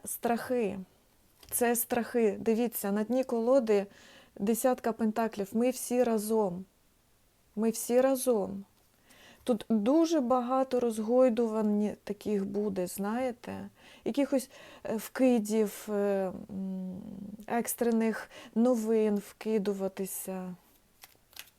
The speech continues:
Це хитрість. Це хитрість, яка просто розгойдує ваш емоційний стан,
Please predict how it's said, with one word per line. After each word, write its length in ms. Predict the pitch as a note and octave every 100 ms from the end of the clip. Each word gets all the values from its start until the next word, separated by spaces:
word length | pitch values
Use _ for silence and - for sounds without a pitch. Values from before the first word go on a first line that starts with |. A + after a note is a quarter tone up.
| - - - - _ - - - - _ _ _ _ _ _ _ _ - - - -
Це 260 | - D#4
хитрість. 880 | D#4 C#4+ C4 A#3 G#3+ F#3 F#3+ - - - - -
Це 260 | - C4+ C#4
хитрість, 600 | C#4+ D4+ D4+ C#4+ C#4 -
яка 360 | A#3+ B3 C4 C4
просто 480 | A#3 B3+ - C4+
розгойдує 680 | B3 A3+ A3 B3 A#3+ B3 A#3
ваш 340 | A3 A3+ A3+
емоційний 680 | A#3 G#3+ G3+ - A3 A3+ G#3
стан, 520 | G3+ - G3+ F#3 F3+